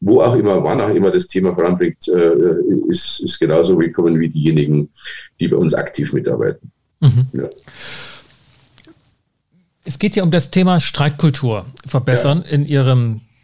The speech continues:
Speaker 2: zweiten bzw. dritten Ziel auch. Und, ähm, wir sind in einer Situation jetzt wieder gelandet, die wir dachten, schon längst überwunden zu haben.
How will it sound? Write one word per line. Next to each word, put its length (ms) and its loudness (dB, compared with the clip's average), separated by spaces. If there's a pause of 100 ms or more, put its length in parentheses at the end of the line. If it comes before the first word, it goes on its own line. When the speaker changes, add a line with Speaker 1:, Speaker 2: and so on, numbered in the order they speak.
(120)
Speaker 2:
zweiten 460 0
bzw. 300 0
dritten 360 -4
Ziel 360 0
auch. 260 -2 (960)
Und, 340 4 (360)
ähm, 340 4
wir 80 6
sind 200 4
in 160 4
einer 300 4 (480)
Situation 880 2
jetzt 280 -2
wieder 200 4
gelandet, 680 0 (320)
die 140 2
wir 80 2
dachten, 460 0
schon 200 0
längst 640 0
überwunden 560 0
zu 220 -8
haben. 360 -10